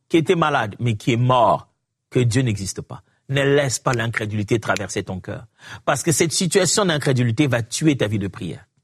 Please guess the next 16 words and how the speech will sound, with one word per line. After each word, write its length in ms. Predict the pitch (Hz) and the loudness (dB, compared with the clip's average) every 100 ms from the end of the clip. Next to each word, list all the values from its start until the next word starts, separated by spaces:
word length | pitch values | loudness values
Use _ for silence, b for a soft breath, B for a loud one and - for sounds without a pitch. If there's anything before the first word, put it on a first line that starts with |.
| _ _ _ _ _ _ _ _ _ _ _ _ _ _ _ _ _ | _ _ _ _ _ _ _ _ _ _ _ _ _ _ _ _ _
C'est 480 | - - 170 120 - _ _ _ _ _ _ _ _ _ _ _ _ _ _ _ _ _ _ _ _ _ _ _ _ | -4 0 0 -2 -6 _ _ _ _ _ _ _ _ _ _ _ _ _ _ _ _ _ _ _ _ _ _ _ _
l'accusation 1080 | 92 143 147 160 131 127 - - 120 113 113 - _ _ | 0 0 0 0 2 2 0 -2 -2 -4 -6 -12 _ _
de 80 | 87 | -4
l'ennemi. 360 | 85 73 69 _ _ _ _ _ _ _ _ _ _ _ _ _ B _ | -4 -6 -10 _ _ _ _ _ _ _ _ _ _ _ _ _ B _
Au 120 | 196 | 4
niveau 240 | 220 262 | 4 4
de 100 | 214 | 4
notre 240 | 165 139 139 | 2 2 2
esprit, 260 | 120 160 | 2 2
souvenez-vous, 380 | - 156 170 190 | 2 4 4 2
nous 80 | 247 | 2
sommes 180 | - 196 | 2 2
en 100 | 160 | 2
train 140 | 190 | 4
de 100 | 170 | 4
nous, 200 | 156 147 | 4 2